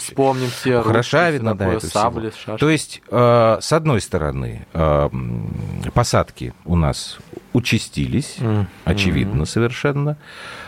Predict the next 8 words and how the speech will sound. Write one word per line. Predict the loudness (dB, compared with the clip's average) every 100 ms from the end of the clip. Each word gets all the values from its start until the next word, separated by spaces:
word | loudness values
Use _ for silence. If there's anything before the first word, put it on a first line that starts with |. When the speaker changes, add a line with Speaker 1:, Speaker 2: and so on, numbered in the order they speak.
| -10 0
Speaker 2:
Э, | 2 4
но | 6 6 4
и | 2
как | 0 -2 0
бы, | 2 4 4 2 0 -2 -2
м, | -2 -2 -2 -2 -2 -4 -4 -4 -2 -2 0
опять | 2 0 0
же, | 2 2